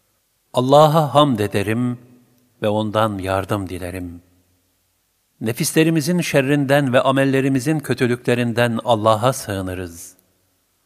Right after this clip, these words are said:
Allah'ın doğru yola ilettiğini kimse saptıramaz.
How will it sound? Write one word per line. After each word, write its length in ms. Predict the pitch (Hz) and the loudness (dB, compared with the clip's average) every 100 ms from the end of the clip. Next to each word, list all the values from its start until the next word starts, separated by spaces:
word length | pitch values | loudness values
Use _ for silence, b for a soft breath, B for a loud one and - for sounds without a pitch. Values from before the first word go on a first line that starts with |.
| _ _ _ _ - | _ _ _ _ -2
Allah'ın 640 | 131 151 156 170 190 151 | 4 6 6 4 -2 0
doğru 280 | 139 143 143 | 4 4 6
yola 240 | 143 143 | 6 6
ilettiğini 640 | 139 135 139 - 131 127 127 | 4 2 -2 0 0 0 -2
kimse 320 | 190 147 123 | -4 -4 -4
saptıramaz. 920 | - 107 - 117 123 104 90 - - | -2 -2 -2 -2 -2 -2 -10 -16 -20